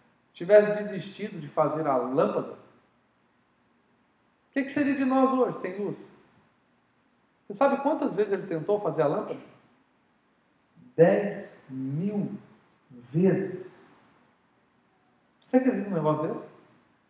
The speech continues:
Dez mil vezes ele tentou fazer a lâmpada. Tem que ser alguém muito perseverante. Tem que ser alguém que acredita muito.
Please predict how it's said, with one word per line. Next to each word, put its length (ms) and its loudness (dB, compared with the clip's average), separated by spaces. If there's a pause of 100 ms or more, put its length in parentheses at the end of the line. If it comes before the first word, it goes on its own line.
(100)
Dez 760 4
mil 540 0 (400)
vezes 960 8
ele 160 -2
tentou 280 -4
fazer 220 -6
a 40 -2
lâmpada. 320 -10 (1000)
Tem 140 8
que 80 -2
ser 160 2
alguém 400 8
muito 220 0
perseverante. 680 2 (720)
Tem 140 10
que 80 0
ser 140 2
alguém 380 8
que 80 4
acredita 500 4
muito. 280 2